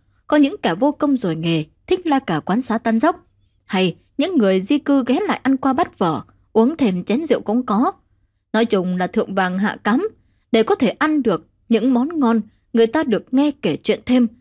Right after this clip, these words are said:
thì còn gì bằng cơ chứ. Suốt mấy năm bán quán, chưa thấy ai chê bai gì quán của lão. Vì để tránh lộ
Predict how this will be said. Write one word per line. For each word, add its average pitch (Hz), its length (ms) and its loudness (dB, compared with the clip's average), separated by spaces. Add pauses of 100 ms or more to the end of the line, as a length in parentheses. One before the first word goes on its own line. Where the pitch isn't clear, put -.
(200)
thì 233 100 0
còn 214 380 2
gì 208 160 0
bằng 202 300 -2
cơ 269 120 0
chứ. 339 200 0 (1500)
Suốt - 160 0
mấy 247 160 2
năm 185 240 -2
bán 208 200 0
quán, 262 360 -2 (240)
chưa 220 140 4
thấy 247 140 0
ai 196 160 0
chê 190 220 -2
bai 190 200 -2
gì 175 180 -4
quán 233 320 -4
của 175 120 -2
lão. 175 340 -2 (440)
Vì 233 160 2
để 196 160 0
tránh 226 260 -2 (100)
lộ 214 160 2